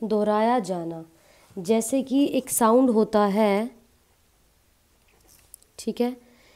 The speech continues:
एक आवाज़ है जो रिपीट होती है, that is repeated as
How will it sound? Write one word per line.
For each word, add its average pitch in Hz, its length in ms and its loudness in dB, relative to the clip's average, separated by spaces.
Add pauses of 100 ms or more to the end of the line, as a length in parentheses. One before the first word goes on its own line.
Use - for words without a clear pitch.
(180)
एक 247 280 -2
आवाज़ 226 580 8
है 185 340 0 (640)
जो 240 200 4
रिपीट 262 420 4
होती 214 380 2
है, 170 220 -4 (640)
that 226 400 4
is 330 340 6 (2000)
repeated 208 880 0 (960)
as 214 580 2